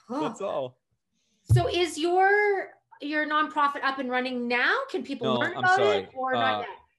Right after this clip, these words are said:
Speaker 1: I'm sorry. So we are going live on January thirtieth.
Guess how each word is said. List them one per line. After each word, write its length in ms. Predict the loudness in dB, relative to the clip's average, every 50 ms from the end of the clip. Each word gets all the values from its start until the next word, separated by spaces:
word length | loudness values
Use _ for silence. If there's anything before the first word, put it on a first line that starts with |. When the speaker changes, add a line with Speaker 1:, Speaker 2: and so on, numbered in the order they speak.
| _ -12
Speaker 1:
I'm 120 | -10 -10
sorry. 260 | -6 -4 -4 -4 -4
So 200 | -4 -4 -4 -4
we 240 | -2 -2 -2 -2 -2
are 80 | -2 -2
going 320 | -2 -4 -6 -6 -6 -4
live 520 | -2 -2 0 0 0 0 0 0 -2 -6 -10
on 240 | -10 -10 -8 -8 -8
January 640 | -10 -10 -10 -8 -8 -6 -6 -6 -6 -6 -4 -6 -6
thirtieth. 760 | -8 -10 -6 -4 -4 -4 -4 -6 -8 -8 -10 -12 _ _ _